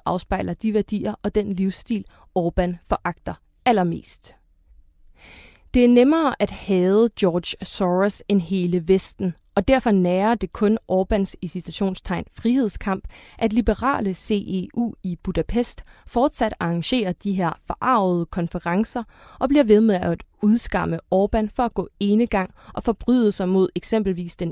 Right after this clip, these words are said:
europæiske solidaritet med Ukraine. Hvordan håndterer C E U, fonden bag og resten af Soros' virksomhed det dilemma?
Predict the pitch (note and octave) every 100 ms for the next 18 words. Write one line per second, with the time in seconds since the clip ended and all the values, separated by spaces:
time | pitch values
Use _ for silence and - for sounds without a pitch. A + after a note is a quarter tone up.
0 | - E3+ - A3+ G#3 - - F#3 E3+ E3
1 | E3 - A#3+ - A#3 - A#3 - - G3+
2 | F#3 F3+ D#3 _ _ _ - - _ _
3 | - A3+ A#3 D4 C#4+ - C#4 A#3 G3 E3
4 | - G3 - F#3 - A#3 A#3 - _ -
5 | A3+ - F#3+ E3+ - G#3+ G#3 - F3+ E3+
6 | F#3 G#3+ - F#3 D#3+ - F#3+ F#3 G#3+ F3
7 | - G#3 A3+ A3+ G3 G3+ - _ - C4
8 | A#3 - A3 G3 D#3 D3